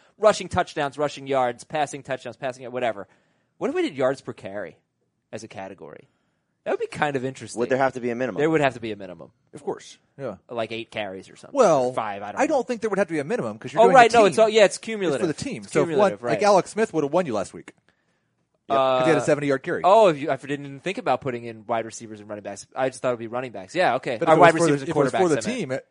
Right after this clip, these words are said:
Speaker 3: it would be
Speaker 1: Right,
Speaker 3: everybody.
Speaker 1: yeah, yeah, yeah. That'd be interesting. I think that's kinda cool.
Speaker 3: I think we should do it in, in Azer's me-, Azer's memory.
Speaker 1: I think that we should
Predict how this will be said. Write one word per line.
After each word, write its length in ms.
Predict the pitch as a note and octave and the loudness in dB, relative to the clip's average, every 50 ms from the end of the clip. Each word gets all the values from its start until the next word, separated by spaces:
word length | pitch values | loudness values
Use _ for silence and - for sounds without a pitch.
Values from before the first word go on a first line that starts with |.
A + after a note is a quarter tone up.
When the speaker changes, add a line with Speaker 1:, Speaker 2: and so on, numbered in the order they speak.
| _ - | _ -20
Speaker 3:
it 100 | A2 - | -20 -20
would 80 | C3+ A#2+ | -14 0
be 80 | C3+ | 4
Speaker 1:
Right, 200 | F3 G3+ F3 C#3 | 6 6 6 6
Speaker 3:
everybody. 100 | - D3 | 4 2
Speaker 1:
yeah, 120 | E3 F3+ E3+ | 0 0 2
yeah, 180 | E3+ F3+ F3+ E3+ | 0 0 0 -2
yeah. 280 | E3+ F#3 F#3+ D3 G#2+ - _ _ _ | -2 -4 -6 -6 -8 -10 _ _ _
That'd 140 | - C3+ C3+ | -18 -16 -14
be 100 | C#3+ C#3 | -12 -12
interesting. 440 | D3 E3 - D3+ - - G2+ E2+ - _ _ _ _ _ _ _ _ _ _ _ _ | -12 -12 -14 -18 -18 -18 -18 -20 -20 _ _ _ _ _ _ _ _ _ _ _ _
I 160 | - C4 E4+ | -2 0 0
think 160 | F#4 - F#4+ F4+ | 0 0 0 0
that's 200 | F4+ E4 - - | 0 -2 -2 -6
kinda 220 | - C4+ C#4 B3+ | -10 -10 -10 -10
cool. 420 | A#3+ - C#4 D4 C#4+ F3 G#2+ F#2 _ _ _ _ _ _ _ | -8 -8 -6 -4 -2 -4 -4 -6 _ _ _ _ _ _ _
Speaker 3:
I 80 | - C#3+ | -10 -8
think 180 | - F#3 E3+ | -8 -6 -6
we 60 | E3+ E3 | -6 -8
should 140 | C#3+ D3+ | -8 -6
do 120 | C#3+ D#3+ E3 | -4 -2 -2
it 140 | D#3+ D3 C3 | -2 -2 -4
in, 260 | C#3 C#3 C3+ C3+ B2+ _ _ | -8 -10 -10 -12 -18 _ _
in 140 | C#3+ C3 C3+ | -12 -8 -4
Azer's 380 | C#3 D3 C#3 C#3+ D3+ B2 - | -4 -4 -4 -6 -10 -12 -12
me-, 100 | C3+ C#3 - - | -14 -16 -14 -8
Azer's 320 | C#3 C#3+ C#3+ D3 C#3+ A#2 | -8 -6 -6 -6 -8 -10
memory. 300 | C3+ C3 A#2 G#2 F2+ F2 - - - - - - - - _ _ _ - - _ | -10 -12 -12 -12 -14 -16 -16 -20 -20 -20 -20 -20 -20 -20 _ _ _ -20 -20 _
Speaker 1:
I 200 | - F3+ G#3+ A3+ | 2 2 2 2
think 320 | - - C#4 C4+ A#3 A#3 | 2 0 -2 -4 0 2
that 560 | B3 A#3 A3 G#3 G3 F#3 D#3+ - - B2+ C#3+ | 4 6 6 6 6 4 2 -2 -10 -14 -14
we 240 | F3+ E3 F3 G3 G3 | -10 -8 -6 -6 -6
should 500 | F#3+ - - F#3+ F3+ E3+ D#3 C#3+ C3 B2 | -6 -4 -2 0 0 0 -2 -6 -14 -20